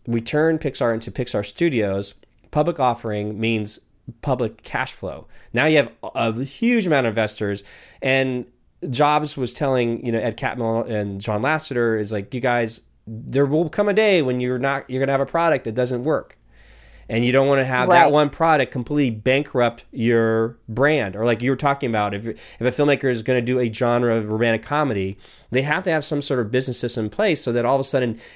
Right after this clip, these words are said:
Speaker 1: it doesn't literally just collapse because one romantic comedy didn't work. Yet, you know what I mean? So it's like,
Speaker 2: Yep.
Speaker 1: so I'm fascinated by
Speaker 2: It is
Speaker 1: that.
Speaker 2: interesting.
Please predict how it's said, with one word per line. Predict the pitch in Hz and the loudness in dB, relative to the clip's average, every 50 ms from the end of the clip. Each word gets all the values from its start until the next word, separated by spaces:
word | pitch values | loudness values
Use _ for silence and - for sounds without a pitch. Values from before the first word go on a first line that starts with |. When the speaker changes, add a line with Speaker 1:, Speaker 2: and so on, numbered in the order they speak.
| - | -4
Speaker 1:
it | - 120 120 | -4 0 2
doesn't | 143 139 127 131 120 113 - 135 | 4 4 4 2 -2 -4 -6 -6
literally | 123 123 139 147 147 135 123 117 | -2 2 2 4 4 4 2 0
just | 110 - 110 - - | -2 -4 -6 -6 -6
collapse | - - 110 120 135 135 120 101 - - - - _ - - 135 | -4 -2 0 0 2 2 0 -2 -4 -8 -14 -16 _ -12 -10 -8
because | 123 - 135 123 110 104 | -4 -2 0 0 0 0
one | 107 110 123 131 131 127 | 0 0 2 2 2 2
romantic | 127 123 123 117 110 110 | 2 2 2 0 0 -2
comedy | - 131 127 123 117 107 107 | -2 -2 -2 0 0 0 0
didn't | 107 95 90 95 | -2 -2 -2 -2
work. | 110 127 120 95 87 - - - - - - _ _ _ - | 0 0 0 0 -2 -6 -16 -20 -20 -20 -20 _ _ _ -2
Yet, | 113 123 123 113 - - _ - | 2 2 2 2 0 -4 _ -2
you | 131 123 | 0 2
know | 120 | 2
what | 117 | 4
I | 117 | 4
mean? | 117 120 123 123 120 | 4 4 2 2 0
So | 120 - 131 123 | -2 0 2 2
it's | 120 120 - 131 | 2 2 2 2
like, | 123 117 113 - - - - - - - - | 2 2 0 -4 -10 -20 -20 -20 -20 -4 0
Speaker 2:
Yep. | 202 202 185 185 - - - _ _ _ _ _ _ - | 4 6 6 6 6 2 -4 _ _ _ _ _ _ -2
Speaker 1:
so | - - 185 | 2 4 6
I'm | 180 170 165 165 160 156 | 6 6 6 4 0 -4
fascinated | - - - - 185 208 214 214 - 196 185 165 156 156 | -8 -4 -2 0 0 0 0 0 0 2 2 2 4 4
by | 147 135 | 6 8
Speaker 2:
It | 240 | 8
is | 247 | 8
Speaker 1:
that. | - 127 120 117 117 | 6 6 2 0 -2
Speaker 2:
interesting. | - - 190 - - - 156 139 165 190 202 202 | -4 -8 -8 -8 -8 -8 -8 -6 -6 -6 -8 -10